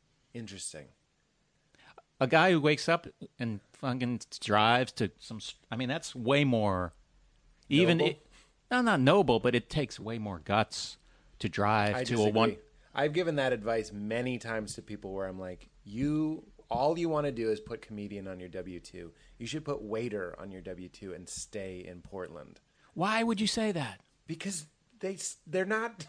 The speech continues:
Speaker 1: <laughs> getting good. They need to
Speaker 2: But how do you know
Speaker 1: stay.
Speaker 2: that? How do you know that since you haven't done a lot of it?
Speaker 1: But I have done a lot of
Speaker 2: I mean,
Speaker 1: it
Speaker 2: I've
Speaker 1: now.
Speaker 2: done shows in fucking, you know, catfish restaurants.
Speaker 1: <laughs>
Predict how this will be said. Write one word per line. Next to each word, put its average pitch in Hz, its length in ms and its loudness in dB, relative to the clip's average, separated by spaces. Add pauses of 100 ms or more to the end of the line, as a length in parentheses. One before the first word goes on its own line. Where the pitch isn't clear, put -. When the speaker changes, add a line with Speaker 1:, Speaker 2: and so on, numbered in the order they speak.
Speaker 1:
<laughs> 202 140 -12
getting 196 460 4
good. 202 320 4
They 170 80 2
need 175 200 -2
to 175 140 -8
Speaker 2:
But 185 100 6
how 196 120 8
do 220 80 6
you 214 80 6
know 240 220 8
Speaker 1:
stay. 180 80 6
Speaker 2:
that? 113 260 2
How 156 120 0
do 196 80 -2
you 196 60 2
know 151 200 4
that 113 180 4
since 131 200 0
you 135 120 4
haven't 131 240 0
done 156 160 0
a 117 80 -2
lot 78 180 -8
of - 100 -18
it? - 80 -16 (920)
Speaker 1:
But 190 100 0
I 220 60 4
have 247 260 4
done 185 140 4
a 120 60 2
lot 110 120 2
of 135 60 2
Speaker 2:
I 156 60 4
mean, 180 100 4
Speaker 1:
it 196 40 6
Speaker 2:
I've 208 60 6
Speaker 1:
now. - 60 2
Speaker 2:
done 202 140 8
shows 185 340 4
in 170 140 -2
fucking, 175 440 -6
you 190 80 -2
know, 127 140 -2 (600)
catfish 180 540 0
restaurants. - 640 -6
Speaker 1:
<laughs> - 60 -20